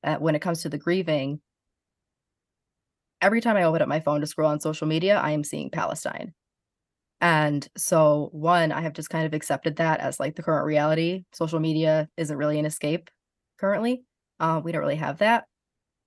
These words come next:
But what I do is I'll just scroll and, you know, I'll, I'll look at the post. Not all the posts are Palestine. And I'll keep scrolling until I realize that whenever I see a Palestine post,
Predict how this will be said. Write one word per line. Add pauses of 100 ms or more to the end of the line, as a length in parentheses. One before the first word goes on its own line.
But
what
I
do
is
I'll
just
scroll (540)
and,
you
know,
I'll,
I'll
look
at
the
post.
Not
all
the
posts
are
Palestine. (120)
And
I'll (1000)
keep
scrolling
until
I
realize (140)
that (340)
whenever
I
see
a
Palestine
post,